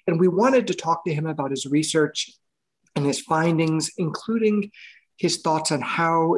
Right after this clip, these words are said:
these secured loans from the nineteenth century still, um, have reverberations that are being felt today. So, so welcome, Didac.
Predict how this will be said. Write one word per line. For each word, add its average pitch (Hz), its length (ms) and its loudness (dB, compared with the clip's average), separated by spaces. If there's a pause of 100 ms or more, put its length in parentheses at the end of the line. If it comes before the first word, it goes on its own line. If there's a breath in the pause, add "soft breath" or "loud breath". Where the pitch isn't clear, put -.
these 151 280 0
secured 147 500 0
loans 143 540 0
from 139 240 -4
the 131 80 -4
nineteenth 131 500 -4
century 135 680 0 (320 loud breath)
still, 214 600 2
um, 175 140 -2 (340)
have 160 260 0
reverberations 147 960 2
that 139 160 -4
are 143 60 -4
being 135 240 -4
felt - 360 -6
today. 139 400 -4
So, 147 320 0
so 208 180 2
welcome, 185 500 2
Didac. 131 300 -2